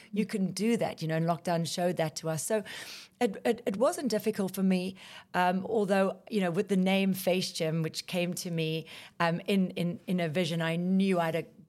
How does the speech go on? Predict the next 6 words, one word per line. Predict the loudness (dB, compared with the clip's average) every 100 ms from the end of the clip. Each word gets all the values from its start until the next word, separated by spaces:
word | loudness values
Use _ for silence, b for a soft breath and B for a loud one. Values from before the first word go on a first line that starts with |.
| -6
great | 0 4 4 4
name. | 0 0 0 -2 -4 B B B -6
I | -2
knew | 0 0 0 0 -2
I | -2 0
had | 0 -2 0 -2